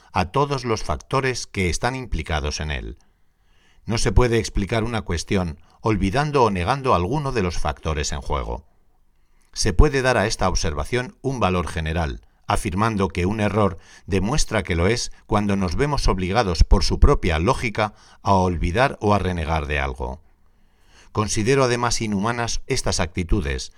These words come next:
precisamente porque son irrazonables.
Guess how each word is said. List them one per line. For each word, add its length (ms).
precisamente 880
porque 300
son 280
irrazonables. 880